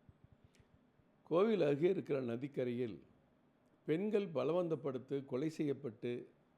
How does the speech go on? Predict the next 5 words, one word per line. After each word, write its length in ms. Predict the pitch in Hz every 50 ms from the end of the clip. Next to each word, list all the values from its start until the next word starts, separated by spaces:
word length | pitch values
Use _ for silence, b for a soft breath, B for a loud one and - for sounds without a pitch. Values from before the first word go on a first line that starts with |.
| _ _ _ _ _ _ _ _ _ _
அங்கே 260 | - 113 123 123 131 120
புதைக்கப்பட்டிருக்கிறார்கள், 1300 | - - 135 143 185 208 202 220 160 143 143 117 131 117 110 - - 104 110 107 104 95 92 104 95 87 - _ _ _ _ _ _ _ _ _ _ _ _ _ _ _ _ _
இளம் 320 | - 139 151 185 226 220 196
பெண்கள் 340 | 180 175 165 170 180 180 160
கொல்லப்பட்டு 600 | - 135 131 147 170 160 165 156 135 - 156